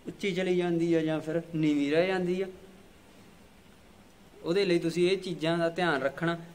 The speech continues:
ਲਾਸਟ ਦੇ ਵਿੱਚ ਕੀ ਕਰਨਾ, ਦੋਨੇ ਲੜ ਅੰਦਰਲੀ side ਮੋੜੇ, ਮੋੜਨ ਕੇ, ਮੋੜਨ ਤੋਂ ਬਾਅਦ ਇਹਦੇ ਵਿੱਚ ਹਲਕੇ ਹਲਕੇ ਬਾਟ ਆ ਜਿਹੜੇ ਉਹ ਪਾ ਲੈਣੇ ਆ। ਇੱਥੇ ਇਸ ਜਗ੍ਹਾ ਦੇ ਉੱਤੇ ਮੁੱਠੀ ਬੰਦ ਕਰ ਦੇਣੀ ਹੈ ਜਮਾਂ।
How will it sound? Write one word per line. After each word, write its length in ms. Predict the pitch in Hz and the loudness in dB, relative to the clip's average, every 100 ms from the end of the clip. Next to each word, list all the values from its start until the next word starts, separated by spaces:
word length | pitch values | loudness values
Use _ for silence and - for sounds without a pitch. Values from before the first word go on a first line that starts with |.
| - - | -20 -4
ਲਾਸਟ 320 | 135 139 165 | 2 2 0
ਦੇ 100 | 170 | 0
ਵਿੱਚ 200 | 165 165 | 0 0
ਕੀ 160 | 170 170 | 0 0
ਕਰਨਾ, 300 | 156 156 165 | 2 0 -2
ਦੋਨੇ 380 | - 147 170 175 | -4 -2 0 2
ਲੜ 200 | 151 170 - - - - - - 151 | 2 0 -6 -20 -20 -20 -20 -8 -2
ਅੰਦਰਲੀ 300 | 151 165 175 | 0 2 4
side 200 | 170 165 | 4 4
ਮੋੜੇ, 300 | 165 170 170 - - - - - - - - - - - - - - | 4 4 0 -8 -18 -20 -20 -20 -20 -20 -20 -20 -20 -20 -20 -20 -10
ਮੋੜਨ 260 | 147 151 165 | -4 0 0
ਕੇ, 240 | 160 160 - | 0 -4 -4
ਮੋੜਨ 300 | 143 151 165 | -4 0 0
ਤੋਂ 160 | 180 151 | 0 4
ਬਾਅਦ 320 | 147 151 127 - - - - - - - - - - | 6 4 0 -12 -20 -20 -20 -20 -20 -20 -20 -12 -4
ਇਹਦੇ 120 | 180 | -2
ਵਿੱਚ 220 | 185 190 | -2 -2
ਹਲਕੇ 340 | 165 147 147 165 | -4 -4 0 0
ਹਲਕੇ 200 | 165 165 | 2 0
ਬਾਟ 320 | 139 131 143 | 0 0 2
ਆ 60 | |
ਜਿਹੜੇ 220 | 156 185 202 - - - - - - - - - - - - - - - 175 | 0 -2 -6 -14 -20 -20 -20 -20 -20 -20 -18 -16 -18 -20 -20 -20 -20 -12 -8
ਉਹ 80 | |
ਪਾ 220 | 170 175 175 | 0 4 4
ਲੈਣੇ 280 | 185 185 185 | 4 2 -2
ਆ। 60 | 185 - - - - - - - | -8 -12 -18 -20 -20 -20 -10 -2
ਇੱਥੇ 320 | 180 - 180 - - - | -2 0 -2 -2 -2 4
ਇਸ 240 | 185 185 | 4 4
ਜਗ੍ਹਾ 220 | 202 196 | 2 4
ਦੇ 60 | 202 | 2
ਉੱਤੇ 140 | 196 | 0
ਮੁੱਠੀ 300 | 214 180 226 | -2 -2 0
ਬੰਦ 200 | 214 202 | 2 4
ਕਰ 200 | 185 151 | 6 4
ਦੇਣੀ 280 | 127 127 123 | 4 -4 -6
ਹੈ 40 | 123 | -4
ਜਮਾਂ। 240 | 143 | -4